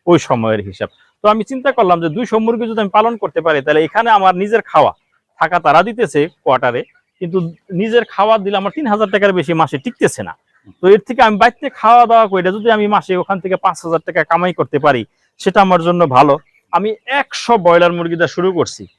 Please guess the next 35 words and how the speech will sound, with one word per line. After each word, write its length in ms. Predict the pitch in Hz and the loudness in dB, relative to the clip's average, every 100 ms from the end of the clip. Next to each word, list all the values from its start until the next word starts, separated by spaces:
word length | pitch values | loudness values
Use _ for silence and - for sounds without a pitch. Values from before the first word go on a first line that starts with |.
| _ | _
একদমই 440 | 151 156 156 165 190 _ _ - | -2 -2 -2 -4 -6 _ _ -2
ক্লিয়ার 340 | 285 262 196 | 4 6 4
কাট, 180 | - 107 _ _ _ _ - | 2 -6 _ _ _ _ -6
একশো 420 | 220 233 - 196 | -2 -2 -2 0
ব্রয়লার 280 | 180 175 170 | 2 2 0
মুরগি 240 | 160 151 | -2 -6
দিয়ে 80 | 151 | -2
আমার 200 | 135 135 | 0 -2
খামার 280 | - 135 131 | -4 -4 -4
শুরু 240 | - 156 | -4 -6
করছি। 340 | 151 135 - 254 _ _ _ | -4 -8 -8 -10 _ _ _
তারপরে 460 | - 196 202 220 208 | 4 4 4 0 2
আমি 320 | 185 190 220 | 0 0 -4
ওই 200 | 202 202 202 | 2 0 0
একশো 300 | 226 - 233 - | -6 -6 -8 -6
থেকে 220 | 233 185 | -4 0
আলহামদুলিল্লাহ, 720 | 151 139 165 165 170 160 120 - _ _ _ - | 0 0 -2 0 2 2 0 -2 _ _ _ -2
আল্লাহ 460 | 127 151 147 160 | 0 4 4 4
আমারে 520 | 170 127 135 156 180 131 | 2 -2 0 0 0 -4
লেয়ার 400 | 113 123 143 143 | 0 4 4 4
পালতে 320 | 143 135 135 | 0 -2 -4
দিছে, 420 | 127 117 135 123 | -8 -6 -4 -4
ব্রয়লার 460 | 120 107 117 127 127 | -4 0 0 0 -2
পালতে 280 | 127 120 120 | -4 -6 -8
দিছে, 260 | 110 123 | -10 -10
সোনালী 360 | 110 127 120 123 | -8 -4 -4 -4
পালতে 280 | 120 117 120 | -6 -6 -8
দিছে, 200 | 104 123 | -12 -8
মানে 140 | 131 | -6
হাজার 340 | 123 143 185 | 0 2 4
হাজার 320 | 160 147 151 143 _ _ _ _ | 2 2 0 -2 _ _ _ _
মুরগি 240 | 131 139 135 | 0 2 2
আমি 160 | 127 | 2
উৎপাদন 480 | 127 123 139 123 120 | -2 -6 -4 -4 -4
করছি। 560 | 113 101 127 147 131 | -6 -8 -10 -10 -12